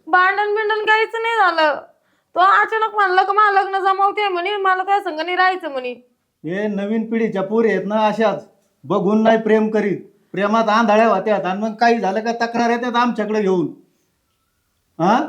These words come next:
Speaker 1: पण साहेब मी नाही राहू शकत त्याला सोडून, मला त्याच्यासोबत लग्न करायचंय.
Speaker 2: अरे तू नाही राहू शकत, पण तिने दुसरी केली, याचं काय करायचं आता?
Speaker 1: केली नाही अजून, करायचं
Speaker 2: मग?
Speaker 1: म्हणतोय.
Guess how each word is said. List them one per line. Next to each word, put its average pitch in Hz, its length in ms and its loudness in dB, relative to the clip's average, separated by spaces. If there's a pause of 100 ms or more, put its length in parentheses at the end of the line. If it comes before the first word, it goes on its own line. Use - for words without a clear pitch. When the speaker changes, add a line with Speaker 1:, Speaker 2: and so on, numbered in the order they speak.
(140)
Speaker 1:
पण 311 160 -6
साहेब 311 360 2
मी 320 200 -6
नाही 320 140 0
राहू 330 180 2
शकत 302 300 -2
त्याला 285 200 0
सोडून, 294 320 -4
मला 302 200 0
त्याच्यासोबत 320 500 -6
लग्न 302 240 -2
करायचंय. 302 520 0
Speaker 2:
अरे - 380 -10
तू 277 80 2
नाही 294 180 6
राहू 247 180 2
शकत, 240 380 -2
पण 277 120 2
तिने 285 240 4
दुसरी 254 300 0
केली, 277 220 0
याचं 285 200 2
काय 302 180 2
करायचं 226 340 0
आता? 170 200 -4
Speaker 1:
केली 440 420 4
नाही 466 140 2
अजून, 440 460 2
करायचं 427 340 4
Speaker 2:
मग? 392 100 0
Speaker 1:
म्हणतोय. 339 520 0